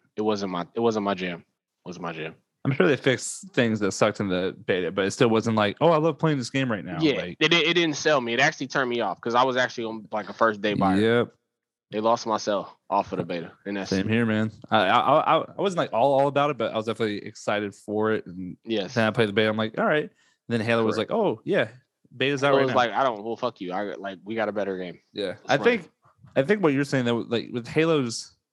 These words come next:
Speaker 2: it, Halo going back to Halo right now.
Speaker 1: Yes.
Speaker 2: Like,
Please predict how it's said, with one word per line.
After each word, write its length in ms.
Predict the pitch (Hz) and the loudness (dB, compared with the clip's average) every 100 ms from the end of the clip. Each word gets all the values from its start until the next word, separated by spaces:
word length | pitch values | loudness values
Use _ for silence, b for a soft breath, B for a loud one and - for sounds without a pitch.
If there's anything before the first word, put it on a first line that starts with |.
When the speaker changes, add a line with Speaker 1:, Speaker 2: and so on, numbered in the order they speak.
| _ - | _ -6
Speaker 2:
it, 220 | 120 - _ _ _ _ | -6 -6 _ _ _ _
Halo 300 | 156 170 190 | 2 4 4
going 240 | 175 160 | 2 2
back 160 | 135 127 | 2 0
to 120 | 98 | -2
Halo 280 | 90 107 120 | -2 0 2
right 180 | 131 120 | 2 2
now. 260 | 127 131 - _ _ _ | 0 -2 -4 _ _ _
Speaker 1:
Yes. 240 | 92 - | -10 -8
Speaker 2:
Like, 180 | 104 101 | -10 -10